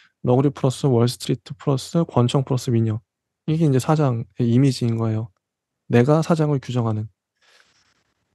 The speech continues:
어, 근데 결국 어떻게 되냐면, 음, 이 갑자기 등장한 이 사장의 아내와 뭐 섹스하고 글 쓰고 그런 삶을 살아야 <laughs>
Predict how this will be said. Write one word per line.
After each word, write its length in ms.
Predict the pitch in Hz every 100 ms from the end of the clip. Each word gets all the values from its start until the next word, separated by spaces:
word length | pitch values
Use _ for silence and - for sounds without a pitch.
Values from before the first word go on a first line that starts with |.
| _ _ _ _ _ _ _ _ _ _ _ _ _ _
어, 520 | 170 139 135 131 127 127 _ _ _ _ _ _ -
근데 140 | -
결국 220 | 180 185 143
어떻게 180 | 151 185
되냐면, 560 | 151 143 185 147 117 - _ _ _ -
음, 460 | 139 135 131 127 - _ _ _ _ _ _ _ _ _ -
이 120 | 170
갑자기 380 | - 131 196 185
등장한 800 | 139 135 143 135 127 120 117 - - _ _ _ _ _ -
이 520 | - 127 127 120 117
사장의 320 | - - 185 135
아내와 460 | 110 120 131 107 _ _ _ _ _ _ _ _ _ _ -
뭐 280 | 143 127 - _ -
섹스하고 840 | 185 180 - 170 165 165 196 208
글 160 | - 123
쓰고 360 | - 127 110 117 _ _ _ _ _ - 190
그런 180 | 180 190
삶을 240 | 190 156
살아야 220 | 165 175
<laughs> 260 | - -